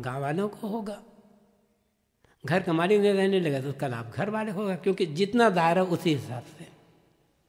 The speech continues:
तो जिन लोगों के हाथों में बहुतों के सुधार का दायित्व होता है, उसका अपना तो है ही अपना सुधार।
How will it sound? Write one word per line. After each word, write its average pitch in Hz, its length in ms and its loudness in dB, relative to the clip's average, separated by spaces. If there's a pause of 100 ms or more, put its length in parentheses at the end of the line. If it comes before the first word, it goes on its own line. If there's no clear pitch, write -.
(3500)
तो 151 380 -2 (540)
जिन 190 220 2
लोगों 220 360 8
के 208 140 2
हाथों 160 420 0
में 185 500 2 (1000)
बहुतों 214 540 6
के 175 500 4 (1600)
सुधार 170 400 2
का 180 140 0
दायित्व 156 400 0
होता 135 320 -4
है, - 80 -6
उसका 160 340 -2
अपना 170 240 4
तो 214 140 4
है 165 180 4
ही 208 200 6
अपना 196 200 0
सुधार। 123 580 -6